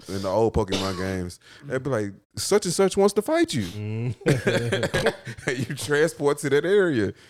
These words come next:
Speaker 1: So that's what's gonna happen, bro. I'ma send a message to the other <laughs> car, like,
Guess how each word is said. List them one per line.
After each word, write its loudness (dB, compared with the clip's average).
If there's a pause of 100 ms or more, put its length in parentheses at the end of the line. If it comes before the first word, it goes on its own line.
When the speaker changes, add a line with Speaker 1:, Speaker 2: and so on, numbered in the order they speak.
(140)
Speaker 1:
So -6
that's 2
what's -4
gonna 6
happen, 2
bro. 6 (280)
I'ma 4
send 0
a 2
message 0
to 4
the 8
other 8
<laughs> 2
car, 4
like, 2